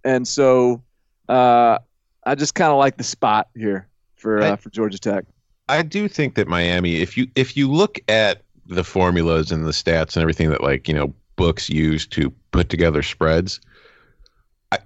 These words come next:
Speaker 2: Miami is good in a lot of the categories that they care about. And I think because of that, they get overvalued because if it's just completely on paper, then yes, Miami should be this big of a favorite over Georgia Tech. It's just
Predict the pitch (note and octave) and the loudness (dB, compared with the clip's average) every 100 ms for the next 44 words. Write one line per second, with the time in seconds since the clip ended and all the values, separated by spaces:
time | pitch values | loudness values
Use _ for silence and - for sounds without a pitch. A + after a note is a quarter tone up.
0 | - G2+ A2+ D#3+ F3 B2+ G2+ - G2+ F#2 | -4 0 2 0 0 -2 -2 0 0 2
1 | F2 E2+ E2+ F2 E2+ E2 - E2+ E2 E2 | -2 -2 0 0 -2 -6 -4 -4 -2 0
2 | D#2 - - D2+ - E2+ D#2+ - C#2 C2+ | 0 -2 -6 -6 -2 0 0 0 0 0
3 | - _ - E2+ F2+ - B2+ C#3 G#2+ - | -4 _ -2 0 0 -2 -4 -2 -6 -2
4 | A2 G2 F2+ E2+ - E2 F2 G#2 G2+ F2 | -2 0 0 0 0 -4 -2 -2 -2 0
5 | F#2 F2+ D#2+ E2+ E2 E2+ D#2+ D#2+ F#2 D#2 | 2 2 0 0 0 0 0 -2 -2 -4
6 | - - F2 - E2 - A2 - F#2+ D#2+ | -8 -4 -2 -2 -4 0 -2 0 -2 0
7 | G2+ G2+ F2+ F#2 F2 D#2+ G2+ F#2+ F2 E2 | 0 0 2 0 0 -2 0 0 0 -2
8 | E2 E2 E2+ D2+ C2+ - - - D#2+ F2+ | -2 -2 -2 -2 -6 -12 -16 -8 -2 0
9 | F2 D#2+ - F2+ D#2+ C#2+ D2 - C#2+ D2 | 0 -2 -2 -2 -2 -6 -6 -6 -4 -2
10 | D2 D2 D2+ D2 - C#2 C#2+ D2+ D2 - | -4 0 0 0 -2 -2 -2 -2 -2 -4
11 | - D2 - - - F#2+ D#2+ | -2 -2 -2 -6 0 0 0